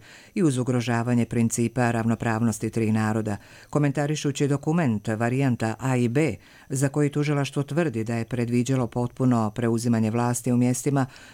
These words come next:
u kojima su Srbi bili u većini, Krajišnik je rekao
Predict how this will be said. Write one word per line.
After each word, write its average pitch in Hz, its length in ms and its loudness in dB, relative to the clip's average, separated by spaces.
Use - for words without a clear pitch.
u 143 80 0
kojima 147 300 2
su 143 160 -2
Srbi 139 300 0
bili 123 240 0
u 113 60 0
većini, 127 420 -2
Krajišnik 110 520 -2
je 110 80 0
rekao 135 400 0